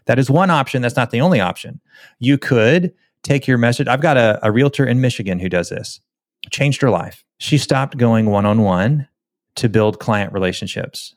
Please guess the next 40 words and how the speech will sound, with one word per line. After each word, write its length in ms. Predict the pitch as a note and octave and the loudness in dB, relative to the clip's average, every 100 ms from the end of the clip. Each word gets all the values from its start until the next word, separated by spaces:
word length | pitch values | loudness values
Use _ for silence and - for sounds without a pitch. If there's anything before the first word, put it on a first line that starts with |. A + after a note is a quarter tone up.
| _ | _
She 260 | - - C#3 | -12 -2 0
went 380 | B2 C3 C#3 - | 2 2 0 -6
to 500 | - B2 A#2+ A#2+ A#2 | 0 4 4 2 0
the 140 | A2+ | 0
local 300 | G#2+ A2 A2+ | 2 2 2
morning 340 | A#2+ G#2 A2+ A#2+ | 2 2 2 0
news 560 | F#2 F2+ D#3 D3+ - _ _ _ _ _ - | 0 0 0 -2 -12 _ _ _ _ _ -2
and 140 | A2+ | -2
said, 540 | G#2+ A#2 G2+ G2 F#2+ A2 _ _ | 2 2 4 2 0 -8 _ _
"Hey, 480 | - B2 G#2 G#2+ A#2+ - _ _ | -2 2 2 0 -2 -14 _ _
if 140 | A#2 - | -10 -2
some 140 | B2+ | 0
of 140 | C3 | 2
our 100 | A#2 | 2
homeowners 460 | G2+ A#2 A#2 A2 F#2+ | 2 2 2 0 -2
would 120 | G2 | -4
do 140 | F#2 F#2 | -2 2
this, 500 | G2 D#3 D#3+ - - _ _ | 4 2 0 -8 -18 _ _
it 100 | A#2 | 2
would 120 | A2 | 2
increase 500 | G#2+ G#2 - A#2+ - - | 2 -2 0 0 -2 0
their 500 | G#2+ G2+ G2 F#2+ - | 2 4 2 -2 -8
value. 600 | G#2 F#2 F#2+ G2+ D3 E3+ - _ _ _ _ _ | -2 0 2 2 2 2 -4 _ _ _ _ _
And 520 | G#2+ G#2 G2+ G2 F#2+ | 0 2 2 0 -2
this 300 | - A#2+ A#2 | -2 -2 -2
time 240 | - B2+ A2 | 0 2 2
of 80 | G#2 | 2
the 80 | |
year 520 | F#2+ G2 G#2 C3 C#3+ - _ | 2 2 2 2 -2 -6 _
is 140 | - G2 | -6 -4
the 100 | F2 | 0
best 260 | A2 G#2+ | 0 -2
time 180 | - G2+ | -2 -2
to 60 | F#2+ | 0
do 180 | G2 | 0
it 100 | G2 | 0
because 260 | - G2 F#2 | -2 -2 -2
of 80 | F2 | 0
these 180 | F2+ - | -2 -4
factors. 540 | E2+ E2 - - - | -8 -6 -10 -10 -14